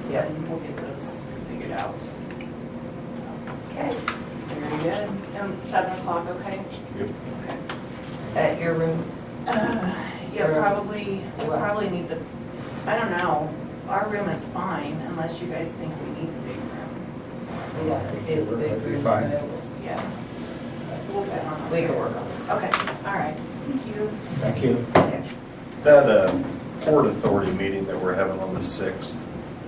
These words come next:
Speaker 3: you know, I ju-, I talked to Justin Mossberg about being my appoint-, or my appointment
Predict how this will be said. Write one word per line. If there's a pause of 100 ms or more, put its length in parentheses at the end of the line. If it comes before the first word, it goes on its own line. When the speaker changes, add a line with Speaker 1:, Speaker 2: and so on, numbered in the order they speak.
(500)
Speaker 3:
you
know,
I
ju-, (120)
I (100)
talked
to
Justin
Mossberg
about
being
my
appoint-,
or
my (460)
appointment